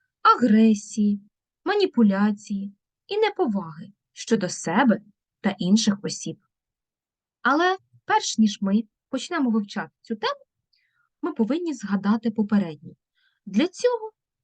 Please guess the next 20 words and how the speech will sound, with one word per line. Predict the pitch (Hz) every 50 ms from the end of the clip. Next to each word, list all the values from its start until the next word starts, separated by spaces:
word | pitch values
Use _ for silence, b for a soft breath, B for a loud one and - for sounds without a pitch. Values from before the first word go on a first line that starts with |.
| -
давайте | 208 233 247 240 226 208 240
спробуємо | 226 - _ - 285 269 226 202 190 175 170 175 185
дати | 202 202 170 - - 175
відповідь | 175 208 302 - _ _ 415 427 480 480 _ _ _ _ _ _ _ _ _
на | - 180 202 247 453 480 _ _
декілька | 214 202 185 190 214 208 247 233 226 - 233 233 240 _ _ _ _ _ _
запитань. | 220 196 285 294 240 208 - - 220 _ _ _ _ _ _ _ _ _ _
Я | - 240 247 294 226
кажу | 208 - 202 196 180 185
запитання, | 175 - 165 - - 160 _ - 190 214 247 302 359 427 466 _ _ _ _ _ _ _ _ _
ви | 277 339 330 233
ставите | 214 - _ 233 226 202 202 202 - 214 196
відео | 185 180 - 160 165 175
на | 190 220 226
паузу | 226 359 392 440 440 415 415 - 403 _ _ _ _ _ _ _ _ _ _ _
та | - 302 339 339
відповідаєте. | 294 294 294 _ _ 269 269 254 262 240 220 240 240 226 190 165 165 _ _ - - _ _ _ _ _ _ _ _ _ _ _ _ _ _ _ _ _ _ _ _ _ _ _ _ _
Як | 240 247 339 294 226 208 -
треба | - 208 202 202 175
спілкуватися | 180 - _ 214 196 202 - 226 233 440 571 571 - 220 208 - - - -